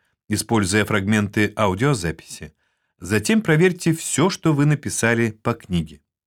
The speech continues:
Шаг шестой. Свободно говорить.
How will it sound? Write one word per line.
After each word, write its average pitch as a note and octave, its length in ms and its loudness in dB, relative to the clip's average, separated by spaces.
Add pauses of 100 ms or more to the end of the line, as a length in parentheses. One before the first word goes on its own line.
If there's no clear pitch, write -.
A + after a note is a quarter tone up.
(580)
Шаг - 500 0
шестой. E2+ 640 -4 (380)
Свободно A#2+ 840 0 (160)
говорить. F#2+ 640 -4